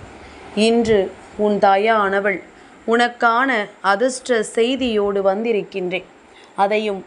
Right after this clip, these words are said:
அவசரமாக உன்னிடத்தில் நான் சொல்ல வந்திருக்கின்றேன். நாளை இரவுக்குள் நான் சொல்கின்ற இந்த ஒரு பொருளை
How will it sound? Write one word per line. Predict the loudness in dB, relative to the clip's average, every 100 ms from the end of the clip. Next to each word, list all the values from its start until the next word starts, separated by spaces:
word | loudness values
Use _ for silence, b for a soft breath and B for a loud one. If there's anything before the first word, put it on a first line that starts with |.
| -2
அவசரமாக | 0 0 0 2 2 2 0 0 0
உன்னிடத்தில் | -2 -4 -2 -2 -2 -6 -6 -8
நான் | -4 -2 -2
சொல்ல | -4 -4 -2 0
வந்திருக்கின்றேன். | -2 -2 -4 -4 -8 -8 -8 -10 -18 -20 B B B B -2
நாளை | 2 4 2 0 0
இரவுக்குள் | 0 2 0 0 0 0 -6 -16 -4
நான் | 0 2 0 -4
சொல்கின்ற | -4 -2 -6 -4 -4 -4 -4
இந்த | -2 -2 0
ஒரு | -2 -2
பொருளை | 0 0 0